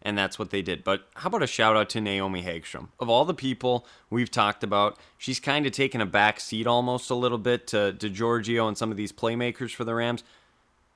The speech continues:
She's the one that delivered twenty-five points. I mean, that's almost half the points North Central had the entire game.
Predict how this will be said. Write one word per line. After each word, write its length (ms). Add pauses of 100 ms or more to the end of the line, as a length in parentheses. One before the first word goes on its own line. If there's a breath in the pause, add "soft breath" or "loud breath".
(200)
She's 260
the 80
one 200
that 120
delivered 420
twenty-five 580
points. 320
I 60
mean, 180
that's 200
almost 260
half 260
the 80
points 360
North 180
Central 320
had 240
the 80
entire 360
game. 420